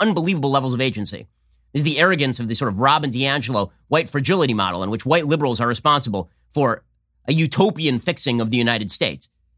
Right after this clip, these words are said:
And Black Americans have no responsibility whatsoever in their individual lives to take actions that better their lives, because to even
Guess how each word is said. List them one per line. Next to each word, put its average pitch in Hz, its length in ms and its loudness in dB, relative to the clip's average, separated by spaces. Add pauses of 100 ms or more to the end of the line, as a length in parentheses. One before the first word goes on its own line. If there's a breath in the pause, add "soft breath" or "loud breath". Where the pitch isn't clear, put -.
And 131 140 0
Black 156 240 2
Americans 151 380 0
have 147 100 -2
no 147 120 2
responsibility 139 600 0
whatsoever 143 420 0
in 120 80 0
their 123 120 2
individual 127 400 -2
lives 180 320 4
to 135 80 -14
take 151 180 -4
actions 147 320 -2
that 131 100 -4
better 170 200 2
their 113 120 0
lives, 92 300 -4 (220)
because 151 240 0
to 175 160 -4
even 180 220 0